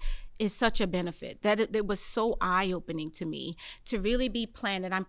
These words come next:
I'm also prior military. So to live within a community but not feel like you're connected to the community was always a disconnect of mine. And for the first time in many years, I feel now like I'm connected to a community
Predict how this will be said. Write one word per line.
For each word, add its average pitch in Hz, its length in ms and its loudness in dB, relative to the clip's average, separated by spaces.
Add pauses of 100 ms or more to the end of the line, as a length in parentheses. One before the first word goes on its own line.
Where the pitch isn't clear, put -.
I'm 196 180 0
also 202 340 -2
prior 214 400 0
military. 156 720 -8 (260)
So 202 360 2
to 208 180 -2
live 202 320 2
within 254 300 2
a 254 60 0
community 233 640 -2
but 190 220 -4
not 185 240 -2
feel 214 180 -2
like 185 200 -4
you're 190 120 -4
connected 180 640 -6
to 226 120 -2
the 226 80 -2
community 254 580 -2
was 202 320 -4
always 208 380 -2
a 180 80 -4
disconnect 175 640 -6
of 147 100 -12
mine. 143 400 -10 (380)
And 196 440 -4 (200)
for 214 160 -2
the 180 100 -4
first 240 500 -2
time 220 320 -2
in 180 280 -2
many 214 280 2
years, 180 540 -4
I 180 100 -4
feel 214 640 -4
now 180 340 -2
like 170 180 -8
I'm 180 140 -4
connected 175 560 -8
to 160 140 -6
a 156 60 -8
community 156 600 -8